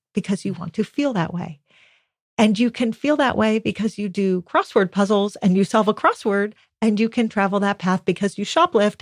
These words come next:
and you love how it feels to steal something. I mean, it's not, again, this isn't all negative and positive,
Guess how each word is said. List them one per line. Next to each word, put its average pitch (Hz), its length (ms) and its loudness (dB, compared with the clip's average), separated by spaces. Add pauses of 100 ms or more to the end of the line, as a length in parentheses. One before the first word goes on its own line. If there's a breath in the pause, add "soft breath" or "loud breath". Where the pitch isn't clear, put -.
and 202 160 4
you 196 80 2
love 165 240 4
how 170 160 4
it 190 100 2
feels 165 280 -4
to 220 100 -2
steal 233 260 2
something. 165 460 -6
I 202 60 0
mean, 208 160 2
it's - 180 -6
not, 247 320 0 (220 soft breath)
again, 196 480 0
this - 160 -8
isn't 233 260 -6
all 180 200 -2
negative 190 340 0
and 170 120 0
positive, - 520 -6